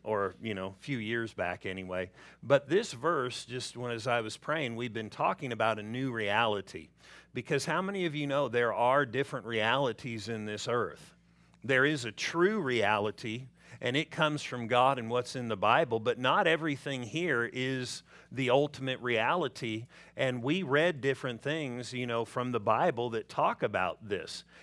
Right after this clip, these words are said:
And we know this. If you're a believer, you know this. You can talk to people, and there will be people who say, "I know the Lord," and other people say, "I don't know him." And is God real?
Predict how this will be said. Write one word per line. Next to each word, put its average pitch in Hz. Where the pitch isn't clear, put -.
And 135
we 185
know 147
this. 113
If 131
you're 160
a 214
believer, 151
you 143
know 127
this. 151
You 160
can 175
talk 165
to 160
people, 139
and 139
there 180
will 196
be 160
people 175
who 135
say, 123
"I 196
know 175
the 135
Lord," 139
and 135
other 135
people 127
say, 117
"I 185
don't 185
know 180
him." 80
And 160
is 147
God 143
real? 160